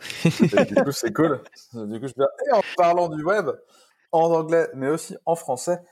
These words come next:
Speaker 2: parlons du Web Almanach deux mille vingt et un. Et je ne connaissais pas le Web, le Web Almanach, et c'est vraiment super drôle.
Speaker 1: Vous connaissez pas ? Je crois que j'ai
Speaker 2: Non.
Speaker 1: saoulé, euh, je... alors moi, j'ai connu via Boris, je crois, je sais plus.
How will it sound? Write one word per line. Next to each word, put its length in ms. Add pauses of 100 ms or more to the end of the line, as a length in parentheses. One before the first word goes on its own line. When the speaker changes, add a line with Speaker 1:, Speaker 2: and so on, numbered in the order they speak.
(200)
Speaker 2:
parlons 340
du 240
Web 320
Almanach 480
deux 160
mille 180
vingt 240
et 80
un. 140 (340)
Et 60
je 80
ne 60
connaissais 360
pas 160
le 60
Web, 240 (120)
le 140
Web 180
Almanach, 340
et 40
c'est 160
vraiment 440
super 640
drôle. 260
Speaker 1:
Vous 80
connaissez 420
pas ? 220 (460)
Je 100
crois 160
que 60
j'ai 80
Speaker 2:
Non. 40
Speaker 1:
saoulé, 640
euh, 400
je... 180
alors 160
moi, 160
j'ai 160
connu 480 (640)
via 400
Boris, 600
je 80
crois, 280
je 160
sais 180
plus. 200